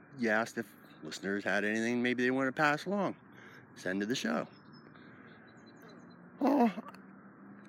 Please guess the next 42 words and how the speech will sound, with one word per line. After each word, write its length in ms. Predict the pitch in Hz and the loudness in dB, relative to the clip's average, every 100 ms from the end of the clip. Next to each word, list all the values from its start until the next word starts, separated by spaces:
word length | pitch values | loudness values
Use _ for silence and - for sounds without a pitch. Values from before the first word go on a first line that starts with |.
| - - | -20 0
for 120 | 220 | 4
myself, 460 | 214 202 240 277 240 | 8 6 6 2 6
yeah, 240 | 240 107 | 6 6
I 140 | 143 180 | 6 6
do. 280 | 185 131 - - - | 6 4 0 -4 4
I 80 | 180 | 6
have 160 | 170 | 6
a 40 | 180 | 6
favor 380 | 208 185 127 | 8 8 6
to 80 | 107 | 2
ask, 480 | 95 139 - - - - - - - | 2 0 -6 -6 -8 -12 -14 -16 -4
and 100 | 127 | 0
it's 120 | 127 151 | 2 2
not 200 | 139 143 | 2 2
one 160 | 156 | 0
for 120 | 156 | 2
myself. 460 | 165 165 190 131 - - 110 | 0 2 2 0 -2 -10 -10
It's 140 | - | -2
one 180 | 117 120 | 0 0
for 140 | 117 | 0
one 160 | 123 120 | 0 0
of 100 | 117 | 2
our 120 | 135 | 0
Star 260 | - 277 165 | 0 0 0
Wars 160 | 98 | 0
friends. 340 | - 87 - - - - - - - - - - - - - - | -4 -6 -6 -14 -18 -20 -20 -20 -20 -20 -20 -20 -20 -20 -18 -6
And 120 | 98 | -2
I 80 | 98 | 0
know 160 | 107 110 | 2 2
he's 280 | 110 110 | 2 0
a 60 | 113 | 0
listener, 520 | 117 120 - 143 190 - - - - - | 0 0 0 0 0 -6 -20 -20 -16 -4
and 160 | 120 123 | 2 4
he's 120 | 120 | 4
also 540 | 165 269 165 131 143 - - - - - - | 4 4 4 4 2 -4 -20 -20 -20 -20 -4
Patreon 460 | 139 120 120 120 113 | 0 2 2 2 0
of 60 | |
the 60 | 117 | -2
show, 320 | - 87 - - - - - - - - - - - - - | 0 0 -2 -14 -20 -20 -20 -20 -20 -20 -20 -20 -20 -20 -6
as 200 | 87 87 | -2 -2
am 80 | 113 | 0
I. 160 | 180 | 0